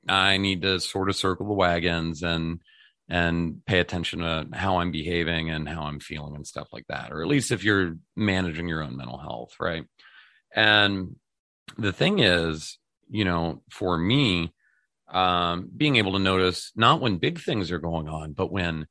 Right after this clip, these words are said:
a bunch of really tiny things, none of which are important really, and none of which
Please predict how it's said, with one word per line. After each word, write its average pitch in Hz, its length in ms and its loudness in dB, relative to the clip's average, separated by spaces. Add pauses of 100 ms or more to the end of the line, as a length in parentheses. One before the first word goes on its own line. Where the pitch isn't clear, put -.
(320)
a - 60 0
bunch 143 400 2
of 185 180 2
really 147 280 2
tiny 156 480 0
things, 87 420 -4
none 90 220 0
of 165 120 -2
which 220 280 4
are 202 160 2
important 180 600 -2
really, 104 640 -2 (400)
and 92 180 -2
none 104 160 4
of 156 140 0
which - 440 0